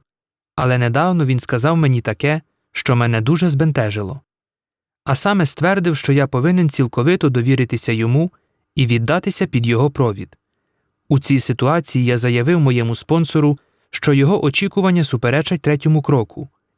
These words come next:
Жодній людині я не можу так довіритися, як Богові. І тільки Богові можу цілковито доручити свою волю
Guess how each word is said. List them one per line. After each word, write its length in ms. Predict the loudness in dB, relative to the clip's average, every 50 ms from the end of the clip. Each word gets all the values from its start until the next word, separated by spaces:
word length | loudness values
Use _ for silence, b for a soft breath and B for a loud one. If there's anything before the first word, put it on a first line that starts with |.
| _ _ _ -4
Жодній 440 | 0 2 2 2 4 4 4 4
людині 460 | 4 2 2 2 2 2 4 2 2 2
я 100 | 2 0
не 120 | 2 2
можу 300 | 2 2 2 2 0 0
так 200 | 0 -2 -2 -2
довіритися, 800 | -2 -2 0 2 2 2 2 0 0 -4 -4 -2 -2 -2 -2 -4 -6 _ _ _ _ _
як 200 | 0 0 2 2
Богові. 520 | 2 2 2 0 -2 -6 -10 -12 -14 -14 _ _ _ _ _ _ _ _ _ _ _ _ _ -2
І 100 | -2 0
тільки 360 | 2 0 0 0 0 -4 -2
Богові 460 | 0 0 2 2 2 0 -2 -2 -2
можу 260 | 0 0 0 0 -2
цілковито 640 | -2 -2 -4 -4 -2 -2 0 0 0 0 2 0 0
доручити 540 | 0 0 0 -2 -2 0 -2 0 0 0
свою 340 | -2 -2 -4 -4 -4 -2 -4
волю 400 | -2 0 0 0 0 0 -2 -4